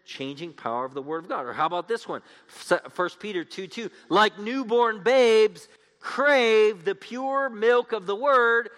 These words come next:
so that you may grow in respect to your salvation." So God uses his word to bring about change. And dare I say, I don't think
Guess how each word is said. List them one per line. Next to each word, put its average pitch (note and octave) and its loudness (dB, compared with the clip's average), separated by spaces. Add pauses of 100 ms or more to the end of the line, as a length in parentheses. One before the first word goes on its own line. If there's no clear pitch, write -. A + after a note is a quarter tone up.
(160)
so A3 -4
that A3+ -4
you A3+ -10
may A#3 0
grow A3+ 2 (260)
in G#3+ -6
respect G#3+ -2
to G#3 -10
your G3+ -2
salvation." G#3 -4 (3750)
So - -10
God D3 -6
uses D3+ -12 (600)
his C3 -10
word B2 -12 (540)
to - -10
bring A2+ -10
about A2+ -8
change. G#3 -16
And A#2+ -14
dare F3+ -6
I F#3 -8
say, B2+ -8
I D3+ -6
don't F3 -10
think C3+ -10